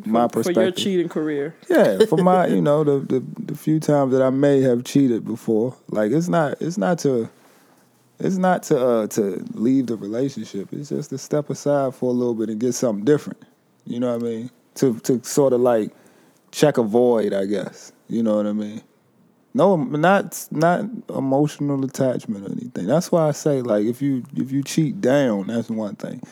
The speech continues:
Speaker 2: Cheating up usually means, like, you know, not only are you fucking the person, but, like, y'all talking about y'all childhoods and grandparents and shit. And it's like, hold up, you trying to get to know this motherfucker too? You know? So, the, actually,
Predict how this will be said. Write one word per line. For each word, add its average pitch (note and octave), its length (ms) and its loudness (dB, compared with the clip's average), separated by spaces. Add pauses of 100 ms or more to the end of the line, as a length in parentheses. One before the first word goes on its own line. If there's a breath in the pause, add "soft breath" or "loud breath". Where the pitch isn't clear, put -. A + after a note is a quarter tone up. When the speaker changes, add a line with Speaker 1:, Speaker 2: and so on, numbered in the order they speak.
(300 loud breath)
Speaker 2:
Cheating E3 380 0
up D#3+ 220 0
usually B2+ 400 0
means, B2 480 -2
like, G2+ 340 -4
you A2 100 -10
know, F#2+ 280 -8 (520 soft breath)
not C3 160 2
only D#3+ 320 6
are D3+ 120 4
you C#3+ 120 4
fucking D3 380 2
the A#2+ 80 4
person, B2 460 2
but, G#2+ 160 -2
like, A2+ 200 0
y'all C3 220 2
talking C#3+ 320 2
about B2+ 240 2
y'all B2+ 180 4
childhoods B2+ 800 2
and A2 120 -2
grandparents B2 840 2
and A2 120 -2
shit. G#2 300 -4
And A#2 220 -8
it's B2+ 180 -4
like, C3 160 2
hold B2+ 240 4
up, G#2 80 0
you C#3+ 140 2
trying C3+ 240 2
to A2+ 60 2
get A2 160 0
to - 40 -6
know B2+ 260 4
this D3 140 2
motherfucker A#2+ 540 0
too? D#3+ 280 4 (800 soft breath)
You A#2+ 120 0
know? A2 300 -2 (280)
So, C3 420 4
the, D#3+ 180 -2
actually, F#3+ 520 2